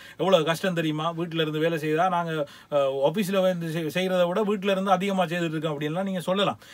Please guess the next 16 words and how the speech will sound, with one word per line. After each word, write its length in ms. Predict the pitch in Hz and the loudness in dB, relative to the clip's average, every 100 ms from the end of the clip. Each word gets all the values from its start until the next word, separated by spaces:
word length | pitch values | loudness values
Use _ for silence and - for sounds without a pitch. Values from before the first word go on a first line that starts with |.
| - - | -20 -10
இதெல்லாம் 260 | 117 170 | -4 -2
நீங்க 180 | 214 196 - | 0 -4 0
சொல்றதெல்லாம் 560 | 180 254 269 240 220 190 | 0 6 6 6 4 2
சரிதான், 440 | 180 175 127 104 147 | 0 0 -2 -4 -6
ஆனா 160 | 180 | 0
அவங்க, 340 | 175 208 202 202 | 2 2 -2 -2
நீங்க 160 | 196 | -2
உங்களை 280 | 196 196 190 | 0 0 2
நம்புற 240 | 220 226 | 2 2
மாதிரி 260 | 180 156 135 | 2 0 -2
இல்ல. 200 | 139 110 - - - | -4 -8 -12 -20 -8
மூன்றாம் 500 | 160 208 233 220 208 | 0 4 8 6 6
தேதியிலிருந்து 640 | 190 185 175 165 147 170 220 | 2 0 2 2 2 0 2
எல்லா 460 | 156 202 233 214 | 2 4 8 8
அரச 360 | 175 175 196 202 | 8 6 4 -2
ஊழியர்களும், 680 | 175 185 175 151 147 156 | -2 -2 -2 0 2 2